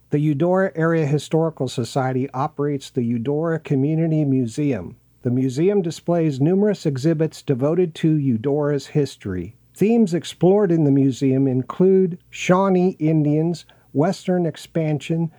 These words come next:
the Oregon Trail, Eudora and the Civil War,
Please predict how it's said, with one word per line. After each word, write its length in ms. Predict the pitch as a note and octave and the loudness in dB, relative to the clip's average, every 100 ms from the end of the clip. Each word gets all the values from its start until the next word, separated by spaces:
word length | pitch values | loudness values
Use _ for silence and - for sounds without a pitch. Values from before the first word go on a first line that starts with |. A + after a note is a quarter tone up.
| _ - | _ -6
the 120 | A2+ | -2
Oregon 480 | D3 G3 F#3 F3+ D#3+ | 0 -2 -2 -2 -4
Trail, 640 | - D#3 D3 D3 D#3 F3 _ _ - | -2 -2 0 0 -4 -8 _ _ -2
Eudora 580 | B2 A#2 C#3 F3+ G3 - | -2 0 -2 0 -2 -2
and 200 | D#3 E3 | -4 -2
the 100 | D3+ | -2
Civil 400 | - F3 D#3 C#3+ | -2 -2 0 0
War, 460 | C3+ C#3+ D#3 E3+ | 0 -2 -2 -6